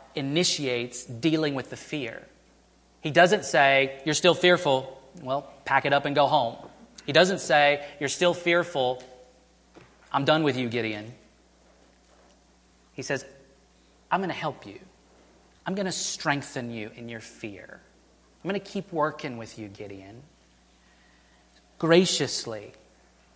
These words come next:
graciously, God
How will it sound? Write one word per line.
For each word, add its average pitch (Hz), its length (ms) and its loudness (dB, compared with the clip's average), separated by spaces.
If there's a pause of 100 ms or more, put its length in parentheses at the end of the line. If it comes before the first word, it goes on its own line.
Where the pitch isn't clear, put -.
(360)
graciously, 127 1000 -6 (380)
God 120 600 2